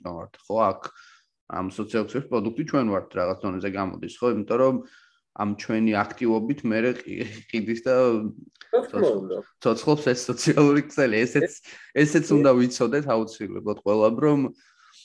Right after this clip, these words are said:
Speaker 1: ა,
Speaker 2: მმ.
Speaker 1: ა-, ა-, არ არის, ხო, ესე რაღაც, რომ ვიღაცა უბრალოდ უფასოდ გვემსახურება რეალურად ჩვენ, სადაც, ა,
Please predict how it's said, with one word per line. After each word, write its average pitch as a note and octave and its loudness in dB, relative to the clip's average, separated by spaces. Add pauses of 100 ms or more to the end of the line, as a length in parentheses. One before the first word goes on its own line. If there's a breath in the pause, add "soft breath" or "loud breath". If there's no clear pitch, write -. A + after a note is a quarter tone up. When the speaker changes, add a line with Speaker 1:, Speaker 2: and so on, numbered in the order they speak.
(140 soft breath)
Speaker 1:
ა, F#2 -4 (200)
Speaker 2:
მმ. G#2 -4
Speaker 1:
ა-, A#2 0
ა-, A#2 2
არ C#3+ 2
არის, G2+ 0
ხო, - 0
ესე A#2+ -2
რაღაც, G2+ -4
რომ C3 -4
ვიღაცა G#2 -4
უბრალოდ G#2 -2
უფასოდ G#2 -10
გვემსახურება G#2+ -4
რეალურად G#2+ 0
ჩვენ, - -6 (140)
სადაც, G#2+ -4 (760)
ა, G#2+ -4